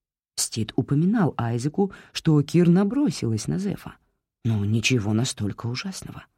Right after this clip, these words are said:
А Кир никогда вам об этом не говорила? Об их ссоре? Нет.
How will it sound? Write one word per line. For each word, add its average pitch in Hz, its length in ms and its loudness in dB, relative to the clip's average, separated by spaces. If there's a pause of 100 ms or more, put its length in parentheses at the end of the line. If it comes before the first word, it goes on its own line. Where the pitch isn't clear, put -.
(1300)
А 160 260 2
Кир 185 400 2
никогда 175 520 4
вам 180 200 6
об 165 120 4
этом 175 260 4
не 175 100 4
говорила? 175 520 -2 (360)
Об 170 140 2
их 196 100 0
ссоре? 127 380 -4 (1300)
Нет. - 400 -4